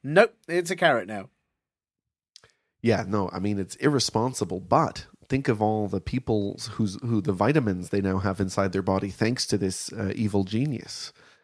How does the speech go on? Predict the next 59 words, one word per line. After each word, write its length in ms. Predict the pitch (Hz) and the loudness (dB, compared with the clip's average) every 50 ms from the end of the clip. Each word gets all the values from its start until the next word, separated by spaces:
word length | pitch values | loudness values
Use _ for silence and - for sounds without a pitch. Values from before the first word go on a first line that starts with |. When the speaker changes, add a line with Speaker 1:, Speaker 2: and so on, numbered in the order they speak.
| _ _ _ _ - | _ _ _ _ -6
Speaker 1:
That's 160 | 120 113 - | -4 -2 0
Speaker 2:
You 80 | 101 | 2
Speaker 1:
true. 80 | 95 98 | 2 4
Speaker 2:
know, 60 | 101 | 4
I 40 | 101 | 4
mean, 120 | 98 107 | 4 4
it 80 | 107 110 | 6 6
would 100 | 123 127 | 8 6
have 60 | 117 | 6
been 120 | 113 107 113 | 6 6 4
irresponsible 720 | 113 110 110 - - - 113 123 127 - 123 110 110 107 | 4 4 4 2 2 2 2 2 2 0 -2 0 0 0
for 160 | 104 - 107 | 0 0 2
those 160 | 98 107 101 | 4 4 2
people 240 | - - 117 - 110 | 2 -2 -4 -2 -2
not 220 | 101 101 104 - - | -2 -2 -4 -4 -4
to 100 | 117 101 | -6 -2
get 200 | 98 101 - - | -2 -2 -2 0
those 180 | 107 101 95 | -2 -2 0
vitamins 520 | 95 101 98 135 139 120 101 95 92 87 95 | 2 2 2 4 2 2 0 0 -2 0 -2
in 100 | 90 90 | -2 -2
their 120 | 92 90 | -2 -6
body 460 | 85 90 92 98 - - - - - _ _ _ _ _ _ _ _ _ _ | -6 -6 -6 -6 -8 -10 -12 -18 -20 _ _ _ _ _ _ _ _ _ _
as 140 | - 95 90 | -4 -2 0
well. 460 | 90 127 139 135 - - - - - _ _ _ _ _ _ _ _ - | 0 0 0 0 -2 -6 -10 -18 -20 _ _ _ _ _ _ _ _ 2
Speaker 1:
That's 220 | 151 151 127 - | 2 2 2 0
true. 340 | - - - 180 156 143 143 | -2 0 2 4 4 4 4
And, 140 | 165 170 170 | 4 6 6
um, 80 | 175 180 | 6 6
Speaker 2:
So, 180 | 196 190 - - - - | 4 2 -2 0 2 4
Speaker 1:
I 60 | 180 | 6
mean, 160 | 190 208 202 | 6 6 6
it, 260 | 196 180 185 190 190 - | 8 8 8 8 8 6
Speaker 2:
which 120 | 120 - | 6 6
Speaker 1:
I, 20 | 151 | 6
Speaker 2:
is 140 | 123 107 107 | 6 4 2
worse. 500 | 98 123 143 117 - - - - - - | 4 4 4 4 2 -2 -4 0 4 4
Speaker 1:
I 80 | 170 | 4
think 340 | 170 - 233 247 - - - _ - | 4 4 2 0 0 -6 -8 _ -4
he, 300 | 160 160 160 175 185 175 | -4 0 2 2 2 2
he 160 | 156 170 175 | 2 2 2
was 140 | 185 160 202 | 2 2 2
also 240 | 220 208 - 185 165 | 0 0 0 0 0
probably 260 | 165 180 175 170 160 | 0 0 2 2 0
a 40 | 151 | 2
bit 160 | 143 160 - | 0 0 -2
more 140 | 156 156 151 | -2 -4 -2
careful 300 | - 170 156 147 - 151 143 | 0 2 0 0 0 -2 -6
with 120 | 139 117 | -6 -6
the 60 | 127 | -6
trees 320 | - - - 196 190 175 - | -4 0 2 2 2 0 -2
because 260 | 170 151 165 147 160 | -6 -6 -4 -2 -2
obviously 300 | 175 175 175 170 160 147 | -2 0 -2 -2 -2 -4
we've 100 | 147 143 | -4 -4
still 200 | - - 160 143 | -4 -4 -4 -4
got 260 | 131 - 180 - - | -2 -2 -2 -2 -2
trees 640 | - - - 131 101 90 101 123 123 - - - - _ _ _ - _ _ _ - | -6 -6 -6 -6 -8 -8 -10 -10 -8 -8 -8 -10 -12 _ _ _ -20 _ _ _ 0
that 140 | 135 131 117 | 0 2 4
aren't 260 | 135 143 143 135 123 | 6 6 6 4 2
broccoli, 520 | 127 117 - - 107 92 85 90 98 - | -4 -6 -6 -6 -10 -8 -8 -8 -10 -12